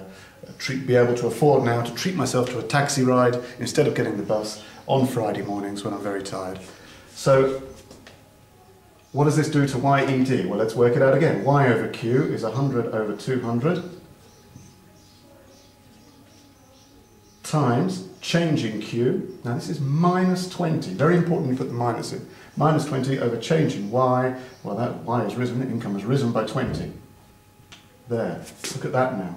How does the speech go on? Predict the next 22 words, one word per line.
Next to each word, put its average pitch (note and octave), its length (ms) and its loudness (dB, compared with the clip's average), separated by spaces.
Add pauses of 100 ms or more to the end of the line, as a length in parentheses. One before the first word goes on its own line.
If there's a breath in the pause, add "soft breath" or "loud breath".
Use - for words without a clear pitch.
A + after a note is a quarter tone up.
That B2+ 240 -4
calculates - 540 -2
to - 200 -8 (200)
minus A#2 760 0 (160)
zero B2 480 2
point - 320 -6
five. - 580 -2 (640 loud breath)
And A2 100 -8
that B2 180 -2
reveals A2+ 560 -2 (140)
quite A2 240 -2
a, B2 400 0
a - 20 4
lot. - 400 2 (220 loud breath)
Again, D#3 420 4
we C3 80 4
must A#2+ 220 -2
look B2 160 -2
at - 80 -6
sign D3+ 580 2
and C#3+ 220 0
size. - 720 -2